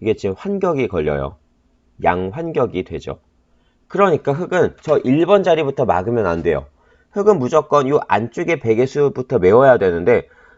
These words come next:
자, 여기 둘 수 있나요? 안 되죠. 단수 맞아서 죽어요. 그렇다고 여기 둘 수 있나요? 안 되죠. 흙이 먼저 죽죠. 그럼 결국 백이 여기를 끼우지 못하게 방해를 하려면 이걸 이어야 되는데,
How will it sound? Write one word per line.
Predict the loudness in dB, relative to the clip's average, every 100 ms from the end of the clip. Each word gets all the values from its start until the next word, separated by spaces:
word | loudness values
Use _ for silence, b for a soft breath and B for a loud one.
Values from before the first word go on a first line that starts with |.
| -2
자, | 0 4
여기 | 4 2
둘 | -2 -4
수 | -4 -2
있나요? | 0 2 2 0 -4 _ _ _ _ _ _ _ _ _ -14
안 | -8 -2
되죠. | -2 0 -2 -4
단수 | -12 -12 -6 -2
맞아서 | 0 0 -2 -8
죽어요. | -8 -4 -2 -2 -4 -12 _ _ _ _ _ _ _
그렇다고 | -6 0 4
여기 | 4 4 0
둘 | -4
수 | -6 -4
있나요? | -2 0 0 -2 -6 _ _ _ _ _ _ _ _ _ -18 -18 _
안 | -12 -8
되죠. | -6 -6 -10
흙이 | -10 -6 -2
먼저 | -2 -2 -6
죽죠. | -10 -16 -16 -16 _ _ _ _ _
그럼 | -6 -2
결국 | 4 4 4 2 0 b b _
백이 | -2 2
여기를 | 4 4 2 -2
끼우지 | 0 -2 0 0
못하게 | -2 -2 -4 -6
방해를 | -8 -4 0 0
하려면 | 0 0 0 0 0 -2
이걸 | -2 -2 -2
이어야 | -2 0 4 4
되는데, | 4 2 0 0 0